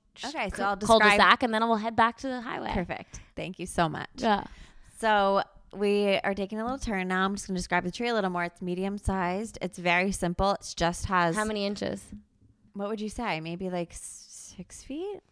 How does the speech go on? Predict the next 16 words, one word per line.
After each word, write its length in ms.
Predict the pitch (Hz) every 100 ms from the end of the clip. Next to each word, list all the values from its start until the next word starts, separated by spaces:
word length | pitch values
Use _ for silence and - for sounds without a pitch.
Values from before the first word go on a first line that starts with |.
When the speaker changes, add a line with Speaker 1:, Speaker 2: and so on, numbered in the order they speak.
| _ _ _ _
Speaker 1:
S-, 160 | - - - _ _ _ _ -
erect? 520 | 196 180 214 - - _ _ _ _ _
Speaker 2:
Yeah. 200 | 226 240 226 - -
<laughs> 260 | - - -
six, 260 | 294 -
six 320 | - 214 -
feet 160 | - 277
erect, 480 | 202 202 214 - -
right? 340 | 170 190 294
Speaker 1:
Mm-hmm. 280 | 254 214 196 202 -
Speaker 2:
What'd 140 | 202
you 80 | 208
say? 260 | 220 262 349 - - - _
Speaker 1:
Hard, 480 | - 185 196 185 156
too. 340 | - 185 170 180 _ _ _ _ - - _ _ _ _ -
Speaker 2:
Yeah. 200 | 202 180